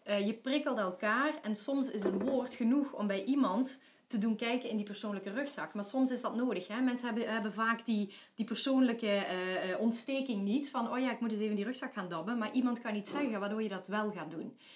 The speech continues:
En dat is het mooie. En ik denk dat dat ook, daarom ben je ook ondernemer, omdat je dingen voor jezelf wil doen.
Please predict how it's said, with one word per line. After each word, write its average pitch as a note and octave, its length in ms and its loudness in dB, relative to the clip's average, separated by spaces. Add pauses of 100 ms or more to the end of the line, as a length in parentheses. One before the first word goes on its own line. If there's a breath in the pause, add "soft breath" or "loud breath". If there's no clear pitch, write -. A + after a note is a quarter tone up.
(160 loud breath)
En G#3+ 100 -2
dat A#3 140 2
is - 60 -2
het G3+ 120 -6
mooie. G3+ 340 0
En - 120 -6
ik F#3+ 100 -6
denk A3 160 -2
dat G#3 180 -4
dat B3 200 -4
ook, G#3+ 240 -4 (540 soft breath)
daarom A3 320 4
ben G3+ 120 4
je G3 80 0
ook - 80 -4
ondernemer, G#3+ 760 2
omdat G3+ 280 0
je G3+ 60 -2
dingen G3 220 -2
voor E3+ 100 -6
jezelf D#3 380 -6
wil B3 140 -2
doen. C4+ 380 2